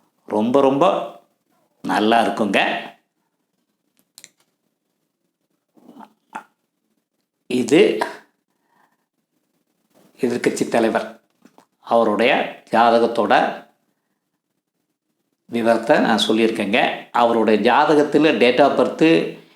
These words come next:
நிறைய இடத்துல என்னென்னமோ மாறி வருது. இது என்னுடைய, அ, நண்பர், அவருக்கு வந்து ஜாதகம் பார்த்தவரோட கிட்ட இருந்து நான் வந்து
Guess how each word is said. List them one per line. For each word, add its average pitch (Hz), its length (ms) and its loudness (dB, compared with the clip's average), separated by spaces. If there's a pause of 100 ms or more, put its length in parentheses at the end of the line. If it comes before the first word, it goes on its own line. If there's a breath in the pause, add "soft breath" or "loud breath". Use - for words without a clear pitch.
(180 soft breath)
நிறைய 131 440 2
இடத்துல 135 440 2
என்னென்னமோ 123 420 0
மாறி 117 280 0
வருது. 110 680 -2
இது 110 360 0
என்னுடைய, 101 680 -4 (640 soft breath)
அ, 107 40 -2 (340)
நண்பர், 123 480 0
அவருக்கு 113 380 0
வந்து 131 240 2
ஜாதகம் 113 380 2
பார்த்தவரோட 101 840 -2
கிட்ட 101 240 -4
இருந்து 113 480 -2
நான் 98 200 -8
வந்து 95 600 -4